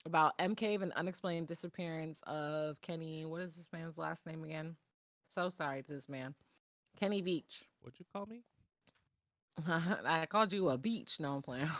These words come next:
Speaker 1: <laughs> But his name is Kenny Veach.
Speaker 2: <laughs>
Speaker 1: So
Speaker 2: I was gonna say, I, I ain't a Veach. I am the Veach. <laughs> Get
Speaker 1: I
Speaker 2: it
Speaker 1: am
Speaker 2: right.
Speaker 1: the Veach.
Speaker 2: <laughs>
Speaker 1: Period.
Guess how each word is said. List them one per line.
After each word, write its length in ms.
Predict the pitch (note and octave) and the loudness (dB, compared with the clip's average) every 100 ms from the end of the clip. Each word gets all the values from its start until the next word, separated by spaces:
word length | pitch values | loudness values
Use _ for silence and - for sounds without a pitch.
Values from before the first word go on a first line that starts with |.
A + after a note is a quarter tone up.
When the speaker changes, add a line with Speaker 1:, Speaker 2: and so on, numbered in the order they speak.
| F#3 | 0
Speaker 1:
<laughs> 500 | G#3 G#3 C#4 D4 C#4+ _ - - - - - _ _ | 2 6 8 8 4 _ -20 -20 -20 -20 -20 _ _
But 100 | E3+ | 2
his 200 | G#3 B3 | 4 4
name 240 | G#3 E3+ D#3+ | 4 2 2
is 120 | E3 | -2
Kenny 280 | A3+ E3+ E3+ | 2 2 2
Veach. 440 | G3+ G#3 - - - | 0 -4 -6 -8 -8
Speaker 2:
<laughs> 160 | - D#3 | -6 4
Speaker 1:
So 440 | G#3+ G3+ F3+ G3+ F#3+ - D3+ - | 8 10 8 6 -2 -12 -12 -10
Speaker 2:
I 20 | |
was 140 | D#3 C#3 | -8 -6
gonna 100 | B2 | -8
say, 160 | A#2+ G2+ | -6 -6
I, 440 | B2+ C#3+ E3 D3+ - | -4 -4 -4 -10 -8
I 100 | D3 | -4
ain't 220 | E3+ E3 - _ _ | -2 -4 -8 _ _
a 180 | C#3+ C#3 | -6 -6
Veach. 280 | A#2+ A2 G#2 - | -6 -12 -16 -16
I 180 | C3+ C3 | -6 -4
am 180 | B2+ A#2 - _ - C3+ | -4 -6 -14 _ -18 -6
the 220 | D#3 D3+ | -4 -4
Veach. 480 | B2 A#2 - - A3 - _ _ _ | -6 -12 -14 -10 -10 -10 _ _ _
<laughs> 420 | _ _ _ C3+ | _ _ _ -2
Get 140 | C3 | 6
Speaker 1:
I 100 | F#3+ | 8
Speaker 2:
it 40 | F#3+ | 10
Speaker 1:
am 100 | D#3 | 8
Speaker 2:
right. 260 | A#2+ D3 | 6 0
Speaker 1:
the 160 | E3 C#3 | -2 -4
Veach. 520 | B2 B2+ - - - - _ | -8 -12 -12 -12 -10 -12 _
Speaker 2:
<laughs> 180 | C4 - | -12 -6
Speaker 1:
Period. 420 | D3 C3+ C3+ | -4 -4 -6